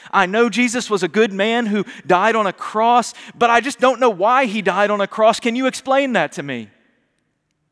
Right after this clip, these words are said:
Uh, sure. That, teeing it up, right? That can happen.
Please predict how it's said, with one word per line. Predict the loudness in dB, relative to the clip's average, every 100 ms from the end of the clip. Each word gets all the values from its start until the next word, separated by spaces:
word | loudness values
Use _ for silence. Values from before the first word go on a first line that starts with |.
| _ _ _ _ _ _
Uh, | -16 -16 -20 -18 -18 -20 _
sure. | -14 -12 -10 -14 -18 _ _ _ _ _ _ _ _
That, | -14 -14 -8
teeing | -4 -2 0
it | 2
up, | 4 4 2 -4
right? | -2 0
That | 0 -2
can | -2 -6
happen. | -4 -6 -6 -12 -12 -18 -20